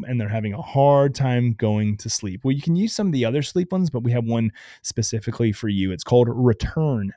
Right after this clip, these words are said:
to Sleep. And Return to Sleep is a really great one that helps to reestablish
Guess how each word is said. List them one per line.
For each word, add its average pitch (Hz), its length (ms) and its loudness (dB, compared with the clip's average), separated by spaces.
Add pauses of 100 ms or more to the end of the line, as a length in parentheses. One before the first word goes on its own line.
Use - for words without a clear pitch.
(160)
to 117 100 -6
Sleep. - 420 -8 (760)
And 135 120 4
Return 135 400 -2
to 147 100 -2
Sleep 104 380 -8 (320)
is 120 380 2 (120)
a 107 120 -4 (180)
really 147 500 -2
great 120 400 -2
one 113 200 0
that - 100 -4
helps - 320 -8
to 110 200 -2
reestablish 104 960 -4